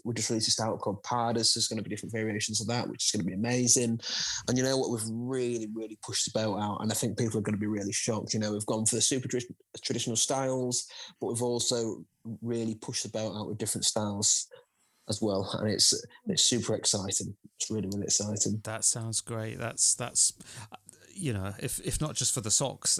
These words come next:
Speaker 2: uh, there's some great beer there too. So,
Speaker 1: <laughs>
Speaker 2: uh, I think I'm gonna have to
Speaker 1: Exactly.
Speaker 2: sign up for that. Yeah,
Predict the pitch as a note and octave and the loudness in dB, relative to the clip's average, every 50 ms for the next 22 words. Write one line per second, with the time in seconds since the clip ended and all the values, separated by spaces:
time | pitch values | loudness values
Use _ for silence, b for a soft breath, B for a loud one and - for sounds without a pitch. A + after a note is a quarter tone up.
0 | - - A#2+ G#2+ A#2 A2 G#2 - - - G#3 A2+ G#2+ B2 C3 C3+ A2+ B2 B2 A2+ | 0 -4 -2 -2 0 0 4 4 4 6 4 4 4 2 2 2 2 2 2 4
1 | A2+ A2+ A2 - C#3 C3 A2 G2+ F#2+ - - B2+ A2+ A2 G#2+ - - - - - | 2 4 4 4 4 4 2 2 4 4 4 4 4 2 0 -2 -6 -8 -10 -10
2 | - - G3 B3 - A2 G#2+ G#2+ - - - A#2 - C#3 A2 A2+ A#2 A2 A2 G#2+ | -8 -8 -6 -2 0 2 2 2 2 2 -2 -2 -2 -2 -2 0 0 2 2 4
3 | A#2 A#2+ A#2 - A2+ G#2 G#2 G#2+ G#2+ A2 - - - G2+ G#2 F2+ F2+ - - - | 2 4 4 4 4 4 4 0 -2 -4 -6 2 2 4 4 4 0 -4 -6 -10
4 | - D4 - G#2 G2+ G2 | -10 -6 -4 -4 -4 -4